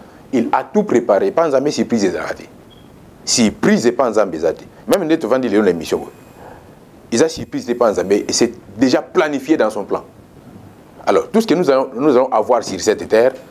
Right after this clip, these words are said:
ils ont un quatre plein Nzambe à surprise. Ils ont une force à prière à pasteur. Ils ont une force peut-être à vie na yo te. Mais c'est là, c'est Dieu qui a planifié ça. Tout. Alors, dites-moi, ceux qui ont peut-être, peut-être pour na bongo, et bon, bah, tout le monde va s'en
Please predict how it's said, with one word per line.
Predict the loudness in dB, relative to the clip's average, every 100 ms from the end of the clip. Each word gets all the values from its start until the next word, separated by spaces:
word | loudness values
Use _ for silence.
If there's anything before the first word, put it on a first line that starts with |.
| -20 -6
ils | 0
ont | 0
un | 0
quatre | -4 -2 -4 -4
plein | 0 0 0
Nzambe | -2 0
à | 0
surprise. | -2 -6 -6 -8 -10 -18 -18 -20 -20 -8
Ils | -2
ont | 0
une | 2 0
force | 2 0 0
à |
prière | -6 0 0
à | 2
pasteur. | -2 -2 0 0 -2 -16 -18 -6
Ils | 0
ont | 0
une | 0
force | 0 -2 -2
peut-être | -4 -2 2
à | 2
vie | 2 2
na | 2
yo | 0
te. | -4 -12 -16 -20 -20 -20 -14
Mais | -8
c'est | -2 0
là, | 0 -4 -12
c'est | -4 -2 -2 -2
Dieu | -2 -2
qui | 0
a | -4
planifié | -2 -6 -6 -10 -8
ça. | -8 -12 -4
Tout. | 0 0 -4 -20 -20 -20 -20 -20 -20 -4
Alors, | 0 0
dites-moi, | 2 0 0 -2 -2 -4 -8
ceux | -2
qui | 2 2
ont | 0
peut-être, | 0 0
peut-être | 0 0 0
pour | 2
na | 0
bongo, | 0 -2 -4 -12 -6
et | -2
bon, | 0
bah, | 0
tout | -4
le | -6
monde | 0
va | 0
s'en | 0